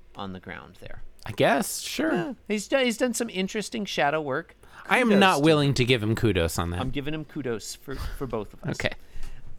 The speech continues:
Speaker 1: Um,
Speaker 2: You can't do that.
Speaker 1: point two.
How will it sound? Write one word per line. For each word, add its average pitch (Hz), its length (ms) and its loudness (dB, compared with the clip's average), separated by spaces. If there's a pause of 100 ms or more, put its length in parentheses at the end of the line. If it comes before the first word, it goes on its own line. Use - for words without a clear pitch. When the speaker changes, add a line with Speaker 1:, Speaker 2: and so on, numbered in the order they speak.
(140)
Speaker 1:
Um, 143 360 -4 (540)
Speaker 2:
You 185 140 0
can't 233 320 2
do 226 180 0
that. 247 100 0
Speaker 1:
point 294 340 -2
two. 113 520 -6